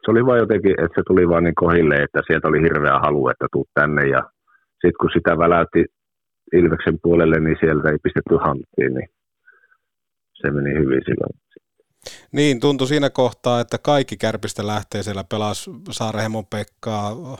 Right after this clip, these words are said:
Speaker 2: Haata ja Juha Pekkaa, ja se oli ehkä just sillä tavalla, m-, muistan jonkun vanhan artikkelin jäänyt mieleen, että, että vähän niin kuin kehuttiin,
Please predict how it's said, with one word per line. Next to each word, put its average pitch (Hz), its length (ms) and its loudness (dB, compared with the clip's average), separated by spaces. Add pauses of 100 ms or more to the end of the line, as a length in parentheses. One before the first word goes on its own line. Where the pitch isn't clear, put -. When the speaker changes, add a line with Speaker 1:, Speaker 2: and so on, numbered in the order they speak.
(140)
Speaker 2:
Haata 113 380 -6
ja 110 120 -4
Juha 110 320 -4
Pekkaa, 107 440 -8
ja 104 60 -6
se - 100 -6
oli 117 200 -2 (380)
ehkä 143 220 -2
just 143 160 0
sillä 143 240 2
tavalla, 117 560 0
m-, 147 360 -14 (280)
muistan 127 520 0
jonkun 104 280 -6
vanhan 110 420 -2
artikkelin 98 500 -10
jäänyt 101 240 -10
mieleen, 104 540 -8
että, 92 320 -12 (300)
että 92 160 -10
vähän 123 140 -2
niin 117 80 -2
kuin 107 140 -8
kehuttiin, 123 800 -2